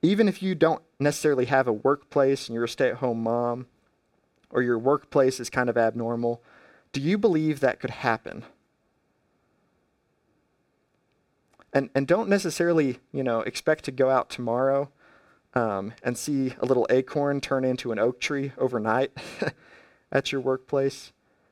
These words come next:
But I just encourage you to plant that seed. Believe that that could happen, water it, and, and watch it grow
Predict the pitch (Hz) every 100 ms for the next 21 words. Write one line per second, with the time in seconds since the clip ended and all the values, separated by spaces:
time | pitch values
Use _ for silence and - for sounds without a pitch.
0 | - - 170 202 - 202 - 185 139 120
1 | - - 143 156 - _ _ _ - 135
2 | 113 - - 131 110 98 - _ _ _
3 | _ _ _ - 131 139 131 180 208 170
4 | 156 143 - 123 143 131 113 107 - 120
5 | 127 151 143 113 104 _ _ _ _ -
6 | 131 117 127 123 123 135 123 - 135 131
7 | -